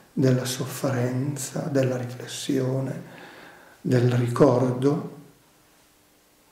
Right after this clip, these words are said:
ma sono arrivati a incontrare il Signore risorto. Concludo con Paolo, nella prima lettera ai Corinti. Credo che ci dia la spiegazione,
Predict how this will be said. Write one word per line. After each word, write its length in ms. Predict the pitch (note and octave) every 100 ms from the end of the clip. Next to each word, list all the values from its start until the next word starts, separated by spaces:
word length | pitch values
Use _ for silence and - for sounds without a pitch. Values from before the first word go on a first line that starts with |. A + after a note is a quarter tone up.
| _ _
ma 120 | D3
sono 300 | - D3 C3
arrivati 520 | B2+ C3 B2 B2 -
a 60 | E3
incontrare 720 | C3 B2+ C#3 A#2+ - A#2+ A#2+
il 80 | A#2+
Signore 480 | - C3+ A2+ A2+ A#2
risorto. 680 | A#2+ - - - - - D4 - - - - - - - - - - _ _ _ _ _ _ _ _ _ - - _ - - -
Concludo 640 | - D3 B2+ C3 C3 B2 A#2+
con 320 | B2 A#2+ A#2
Paolo, 560 | B2 A#2 - - - - - - - - - - -
nella 180 | - C#3
prima 260 | C3 D#3 C#3+
lettera 320 | C#3 - C3+
ai 140 | B2+
Corinti. 720 | B2+ C#3+ C3+ A#2+ A#2+ B2 - - - - - - - - - - - _ - - - - - - - - - - - - _ - _ _ - - _ _ _
Credo 400 | - D#3+ D#3 D3
che 140 | -
ci 180 | - C3+
dia 240 | C3 D#3
la 100 | C3+
spiegazione, 1300 | B2+ - C#3+ C3 C3 - - C3+ C3+ C3+ B2+ A#2+ A#2+